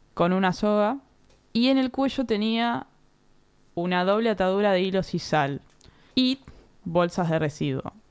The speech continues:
A todo esto ella tenía su uniforme del colegio. En ese colegio el uniforme es muy característico, es de color verde, verde,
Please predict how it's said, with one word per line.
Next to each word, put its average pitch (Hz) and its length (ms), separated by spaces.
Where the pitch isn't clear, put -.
A 156 120
todo 185 260
esto 202 220
ella 202 240
tenía 196 420
su - 180
uniforme 175 500
del 160 100
colegio. 190 400
En 151 120
ese 180 240
colegio 185 360
el 185 80
uniforme 196 400
es 160 60
muy 175 140
característico, 180 760
es 165 80
de 160 100
color 175 420
verde, 151 540
verde, 151 920